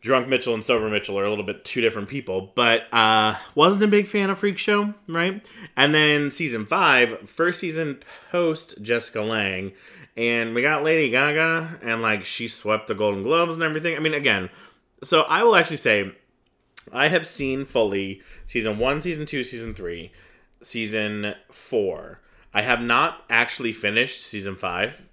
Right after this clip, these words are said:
ever, uh, which is Hotel. And then season six, so I, like, my opinion is, like, semi-valid, but not super valid, 'cause I'm that person where it's like,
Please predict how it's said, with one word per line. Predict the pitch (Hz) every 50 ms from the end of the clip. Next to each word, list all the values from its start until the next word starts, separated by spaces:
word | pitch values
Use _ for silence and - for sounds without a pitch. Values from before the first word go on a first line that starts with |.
| _ _ _ _
ever, | 101 95 87 90 90 104 127 143 - _ _ -
uh, | 92 95 90
which | 92 95 - 104
is | 95 -
Hotel. | 110 95 - - 95 87 90 98 - - - - - - _ _ _
And | 120 117 120 120
then | 120 120 120 117
season | - 131 123 120 113 110 107
six, | - - 190 190 190 - - - - - - -
so | - - 151 139 131
I, | 131 131
like, | 139 147 143 131 131
my | 143 135
opinion | 135 - - 190 180 175 165 151
is, | 131 120 110
like, | 110 104 95 87 - - _ -
semi-valid, | - - 104 98 98 107 110 107 104 104 107 104 95
but | 95 87
not | 90 87 80 -
super | - 87 92
valid, | 90 92 92 95 90 85
'cause | 101
I'm | 110 101 101
that | 98 92
person | - 98 92 - 95 95
where | 92
it's | 90 -
like, | 104 98 95